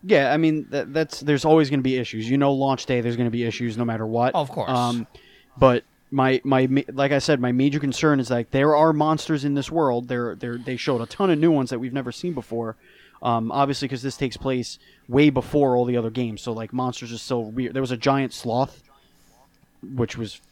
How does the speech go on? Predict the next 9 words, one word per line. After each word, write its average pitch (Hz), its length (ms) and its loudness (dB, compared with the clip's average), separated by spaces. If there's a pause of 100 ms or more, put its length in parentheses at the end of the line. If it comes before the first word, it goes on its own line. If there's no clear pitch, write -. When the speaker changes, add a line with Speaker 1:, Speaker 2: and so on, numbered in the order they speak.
(120)
Speaker 1:
fucking 117 360 -8
awesome. 120 460 -6
<laughs> - 40 -20 (480)
And, 160 440 2
<laughs> - 680 -2
but 147 320 4
it 175 160 6
was, 170 280 2
uh, 139 340 2